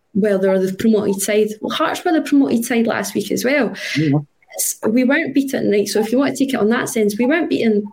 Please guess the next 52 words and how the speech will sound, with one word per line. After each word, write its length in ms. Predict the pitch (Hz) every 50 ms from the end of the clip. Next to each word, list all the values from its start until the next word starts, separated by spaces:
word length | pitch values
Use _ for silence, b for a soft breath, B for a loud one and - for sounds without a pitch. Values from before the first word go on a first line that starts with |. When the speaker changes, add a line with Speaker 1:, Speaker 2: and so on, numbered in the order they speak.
| - -
Speaker 1:
Kilmarnock 380 | 247 226 220 233 240 226 226
got 120 | 190 - -
relegated. 360 | 202 196 185 185 196 196 196 196
We 80 | 202 262
weren't 120 | 277 277
beating 200 | 330 311 294 285
them 180 | 240 240 277 277
six 300 | 277 - - - - -
nil 120 | 202 190
last 300 | 185 196 220 196 196 -
year. 180 | 214 185 175 B B B B B B
Hamilton 260 | 277 294 277 - 262
Accies 320 | 226 220 - - 302 269 277
got 80 | 247
relegated. 380 | 226 208 202 202 202 202 202 -
We 60 | - 208
weren't 240 | 214 269 294 277 -
always 260 | 240 247 247 247 233
beating 220 | - 226 226 220
them 180 | 220 226 254 277
six 320 | 277 277 277 - - -
nil 160 | - 208 196 190
last 300 | 202 208 202 - - -
year. 160 | 190 190 190 B B B B B B B B B B _ _ _ _
Six 380 | - - - - - - -
goals 260 | - 277 285 285 269 254
is 120 | 226 -
six 240 | - 233 - - -
goals. 360 | - 226 226 202 208 - - - 208
I 40 |
don't 240 | 202 226 226 233 226
care 220 | - - 254 262 262 262
who 80 | 254
it's 240 | - - - - -
against, 380 | 208 196 202 214 226 214 - - -
but 100 | - -
it's 140 | 208 202 -
the 80 | - 220 -
performance 540 | 214 202 202 - 226 262 277 277 254 262
as 120 | 208 202 -
well. 180 | 233 233 220 226 B B B
How 100 | - 254
many 300 | 277 294 311 311 302 277
times 300 | 285 - 254 254 247 226
are 80 | 233 214
we 100 | 208 202
up 260 | - - 92 - - -
maybe 240 | 226 226 214 208 202
against 420 | 202 202 202 208 208 202 196 202 208 202
a, 220 | 185 180 180 180 180 - 196
a 40 | 190 185
Dundee, 520 | 190 202 202 196 190 190 190 190 180 185